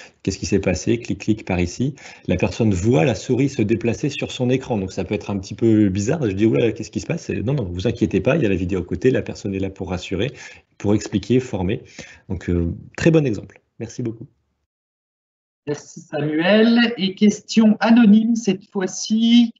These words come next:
Speaker 2: Euh, donc la personne nous dit, « Quand vous parlez de huit dollars par utilisateur, comment ça marche ? Est-ce qu'il faut payer pour chaque meeting en fonction ? » Alors là, j'ai pas compris. « Il faut choisir au début et on consomme les utilisateurs à chaque réunion. »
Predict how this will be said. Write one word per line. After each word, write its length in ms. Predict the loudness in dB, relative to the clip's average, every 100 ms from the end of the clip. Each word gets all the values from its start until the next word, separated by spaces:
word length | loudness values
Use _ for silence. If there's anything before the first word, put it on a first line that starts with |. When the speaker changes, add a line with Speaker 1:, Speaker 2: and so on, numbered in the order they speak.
| _ _ _ _
Speaker 2:
Euh, 320 | -8 -8 -6 -6
donc 180 | -4
la 100 | -2
personne 460 | 2 0 2 6 8
nous 120 | 6
dit, « 480 | 2 2 4 4 2 -6
Quand 140 | -8
vous 180 | -8 -8 0
parlez 360 | 2 6 4
de 100 | 4
huit 200 | 4 4
dollars 340 | 4 4 2 0
par 160 | -2
utilisateur, 680 | -2 -6 -4 -2 0 -2 -2
comment 280 | -2 0 0
ça 180 | 0 2
marche ? 460 | 2 0 -4 -2 -2 0
Est-ce 220 | -2 -2
qu'il 160 | -2 -6
faut 140 | -6
payer 260 | 0 4 4
pour 220 | 2 -8
chaque 260 | -4 -4 0
meeting 580 | -2 -2 0 2 2 0 -8
en 120 | -12 -12
fonction ? » 720 | -14 -14 -16 -4 0 0 -2 -8 _ _ _ -16
Alors 160 | -8
là, 100 | -4
j'ai 120 | -2 -2
pas 140 | -4
compris. « 600 | -6 -14 -6 4 6 6 2
Il 160 | 0
faut 140 | 0 -2
choisir 480 | 4 4 6 4 4
au 100 | 4
début 480 | 2 2 2 0 2
et 120 | 0
on 120 | -2
consomme 500 | -4 -6 0 2 4
les 220 | 4 2
utilisateurs 600 | -2 -4 -2 -2 0 0
à 120 | 2 -2
chaque 300 | -2 -4 0
réunion. » 440 | 2 2 -2 -12